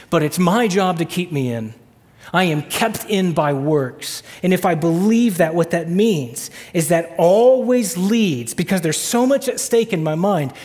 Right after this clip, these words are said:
it always leads to me pretending to be further along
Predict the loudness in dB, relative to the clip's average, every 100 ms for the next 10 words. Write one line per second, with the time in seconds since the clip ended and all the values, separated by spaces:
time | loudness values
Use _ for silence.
0 | -10 -10 -4 -2 0 0 -2 -4 -4 -2
1 | -4 -6 -6 -4 -6 -6 -10 -10 -6 -4
2 | -4 -4 -4 -6 -12 -18 -20 -20 -10 -6
3 | -6 -6 -6 -4 -4 -4 -4 -2 -2 -4
4 | -8